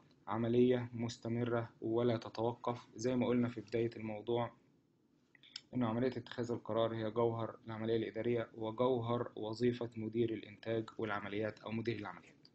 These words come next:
ممتاز. يبقى إحنا كده قلنا خمس خطوات. أول خطوة هي تحديد المشكلة، فهمناها. تاني خطوة هي تحديد البداية لحل المشكلة، فهمناها.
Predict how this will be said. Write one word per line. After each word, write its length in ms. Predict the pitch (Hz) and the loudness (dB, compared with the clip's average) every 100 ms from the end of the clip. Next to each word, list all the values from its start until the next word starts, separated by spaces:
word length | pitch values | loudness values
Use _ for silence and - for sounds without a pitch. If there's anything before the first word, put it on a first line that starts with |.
| - | -2
ممتاز. 440 | 143 117 90 - - _ _ _ _ _ _ _ _ _ _ _ _ _ _ _ - | -2 -2 -6 -14 -20 _ _ _ _ _ _ _ _ _ _ _ _ _ _ _ 4
يبقى 140 | 151 | 6
إحنا 120 | 151 | 6
كده 180 | 131 139 | 4 4
قلنا 240 | 123 131 | 4 2
خمس 300 | 120 135 123 | -2 -4 -6
خطوات. 500 | - - 107 143 - - - _ _ _ _ - - - - _ _ _ _ - | -6 -4 -2 -2 -4 -20 -20 _ _ _ _ -20 -20 -20 -20 _ _ _ _ 2
أول 220 | 160 151 - | 8 8 8
خطوة 380 | 127 - 147 - - _ _ | -2 -4 -8 -10 -20 _ _
هي 120 | 113 107 | -4 -4
تحديد 320 | 104 123 120 | -4 -2 0
المشكلة، 480 | 110 98 - 123 - - _ _ _ _ _ _ _ _ _ _ _ _ _ _ _ _ _ | 0 -2 -4 -4 -6 -14 _ _ _ _ _ _ _ _ _ _ _ _ _ _ _ _ _
فهمناها. 540 | - 117 107 120 135 160 - _ _ - | -6 -4 0 0 0 -4 -14 _ _ 2
تاني 160 | 170 | 2
خطوة 360 | 156 143 - 131 | 4 0 0 -2
هي 80 | 123 | -2
تحديد 320 | 110 107 127 | -4 -2 -2
البداية 380 | 113 110 117 107 | 0 0 0 0
لحل 280 | - 110 110 | -4 -4 -4
المشكلة، 480 | 104 - - 139 156 _ - | -2 -4 -4 -8 -10 _ -16
فهمناها. 480 | 101 107 117 135 | -8 -4 -2 -4